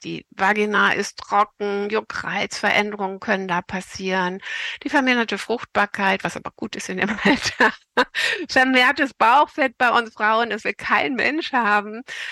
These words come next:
Äh, all das kann in dieser Phase kommen. Dann kommt die Menopause.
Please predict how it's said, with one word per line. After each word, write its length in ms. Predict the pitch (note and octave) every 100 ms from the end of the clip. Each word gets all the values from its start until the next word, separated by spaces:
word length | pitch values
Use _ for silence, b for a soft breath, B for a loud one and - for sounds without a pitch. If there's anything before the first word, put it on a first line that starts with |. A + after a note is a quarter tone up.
| B
Äh, 360 | - A3 G#3+ G3+
all 160 | A3 A3
das 160 | A3
kann 180 | - G#3
in 140 | G#3+
dieser 300 | G#3 A#3 C4+
Phase 380 | A#3 A#3 G#3+ G#3+
kommen. 460 | - - G3+ G3 G3
Dann 140 | F#3+
kommt 220 | - F#3
die 100 | F3
Menopause. 1000 | F#3+ A#3+ C#4 C#4+ - B3 A#3 A#3 A#3 A3